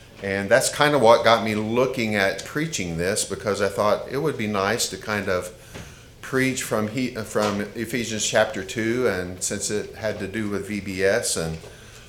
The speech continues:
I got to looking and I realized I have never preached on this before, which I thought was strange because I know that I have referred to it many, many, many, many times.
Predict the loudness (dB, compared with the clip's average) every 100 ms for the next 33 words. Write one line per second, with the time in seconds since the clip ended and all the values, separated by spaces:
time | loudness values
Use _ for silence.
0 | 2 6 6 6 6 6 6 2 4 4
1 | 4 6 6 6 4 0 0 0 4 2
2 | 0 -10 -16 -6 2 2 2 -2 -6 -6
3 | -4 -2 -2 -2 -4 -6 -6 -10 -8 -6
4 | -6 -6 -6 -6 -2 -2 0 0 0 -2
5 | -4 -2 0 0 0 -4 -10 -12 -10 -2
6 | -2 -2 -8 -12 -20 -20 -8 -2 -2 2
7 | 8 8 8 6 6 4 4 0 0 -4
8 | 0 2 2 0 -4 -2 -2 -4 -6 -4
9 | -4 -4 -4 -4 -6 -6 -6 -6 -6 -6
10 | -8 -10 -10 -12 -12 -14